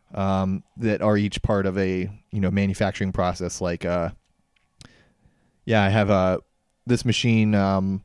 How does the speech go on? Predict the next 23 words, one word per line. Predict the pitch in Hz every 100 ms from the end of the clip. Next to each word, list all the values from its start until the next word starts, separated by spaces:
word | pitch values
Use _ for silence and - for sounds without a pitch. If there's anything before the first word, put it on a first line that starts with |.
| - _ _ _ -
spins | - 127 117 113 104 - - -
thre-, | - 127 120 -
uh, | 107 98 95 87 64 - _ _
spins, | - 127 113 107 95
uh, | 98 90 76 78 120 _ _ _ _ _ _ _ _ _ -
wool | 110 120 117
into | 110 - 98 95 95
thread, | - 117 113 110 104 - _ _ _ -
and | 101
then | 101
this | 101 -
machine, | 101 113 107 101 98 95 _ _ _ _ _
uh, | 101 101 98 95
weaves | 101 113 110 - - - _ _ _ _
thread | 123 120 110
into | 104 101
cloth, | 113 104 101 - - - _ _ _
and | - 107
then | 104
this | 107 -
machine, | 101 110 107 101 98 98 - _
uh, | 92 85
cuts | 80 - 101 - - -